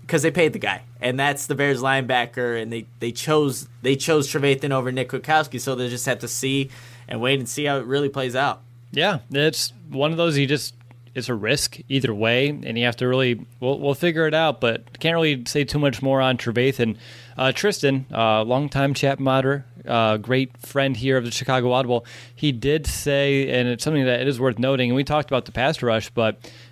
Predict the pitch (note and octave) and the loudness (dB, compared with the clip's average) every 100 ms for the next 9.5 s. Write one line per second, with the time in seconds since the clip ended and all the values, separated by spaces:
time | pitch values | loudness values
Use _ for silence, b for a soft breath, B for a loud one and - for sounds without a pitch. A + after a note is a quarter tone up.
0 | B - - B2+ C#3+ G3+ E3+ C3 D3 - | B -16 -4 0 0 0 0 0 -4 -2
1 | D3 F3 D#3 C3+ - A2+ C3 D3 - - | -2 0 -2 -8 -10 -2 0 0 -4 -20
2 | - - C#3+ D3 - - C#3 C#3 A2 G#2+ | -20 -6 -2 -2 -4 -2 2 2 0 -2
3 | B2+ C#3 C#3 C3 C3+ - - D#3 C#3 C3 | 0 0 0 0 -2 -2 -4 -2 0 0
4 | C#3 D#3+ D3 D3 D3 D#3 C#3+ D3 - C#3+ | 0 0 0 0 0 -2 0 -2 -2 -2
5 | C#3 C#3+ C#3 - C#3 - A#2+ C3+ A2+ B2 | 0 0 -2 0 -4 -2 -2 -2 -2 -2
6 | E3+ D#3 C3+ C#3+ B B B B2+ B2+ D3 | 0 2 0 -2 B B B 0 2 2
7 | D3 B2+ C3 A#2+ B2+ A2+ B2+ A2+ - C3 | 0 0 0 -2 -2 -2 0 -2 -2 0
8 | C3 - B2+ B2+ C3+ C#3 G#2 C3 D3 G#2 | 0 0 -2 0 0 0 0 0 2 2
9 | C#3 - - C#3 | 0 -2 -2 0